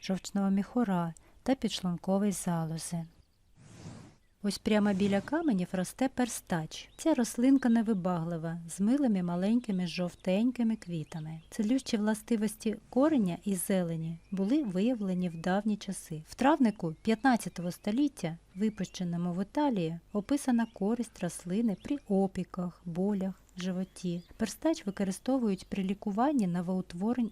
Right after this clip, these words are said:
у жінок, кісти, міоми,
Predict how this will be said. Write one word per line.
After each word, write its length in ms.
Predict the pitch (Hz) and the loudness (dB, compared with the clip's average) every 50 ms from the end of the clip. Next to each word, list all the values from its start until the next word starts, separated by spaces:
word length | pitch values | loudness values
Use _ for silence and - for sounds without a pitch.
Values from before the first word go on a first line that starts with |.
| - 185 | -4 -6
у 60 | 180 | -6
жінок, 560 | 165 - 226 202 185 165 156 156 - - - _ _ _ _ - | -4 -2 -2 -2 -2 -2 -4 -8 -10 -14 -20 _ _ _ _ -10
кісти, 540 | - 190 180 185 185 - - - - 202 196 - - - | -4 -2 0 0 -2 -4 -6 -6 -6 -6 -8 -8 -4 0
міоми, 580 | 208 214 202 170 160 165 165 160 165 165 170 | 0 0 2 0 0 -2 -2 -2 -4 -6 -6